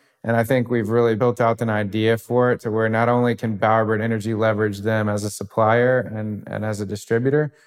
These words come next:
um, and still keep those connections, but we can also continue to serve our existing contractor network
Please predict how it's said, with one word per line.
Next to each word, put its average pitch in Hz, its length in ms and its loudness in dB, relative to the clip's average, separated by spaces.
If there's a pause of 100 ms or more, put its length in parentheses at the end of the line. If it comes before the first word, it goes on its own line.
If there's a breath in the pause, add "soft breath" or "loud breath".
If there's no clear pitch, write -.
(240 soft breath)
um, 113 420 0
and 110 100 -4
still 123 220 0
keep 123 300 -4
those 117 200 2
connections, 120 600 -4
but 113 380 0
we 120 100 -2
can 110 140 -2
also 117 320 0
continue 120 480 -2
to 107 100 0
serve 110 340 0
our 104 140 2
existing 104 600 -6
contractor 110 580 0
network 107 580 0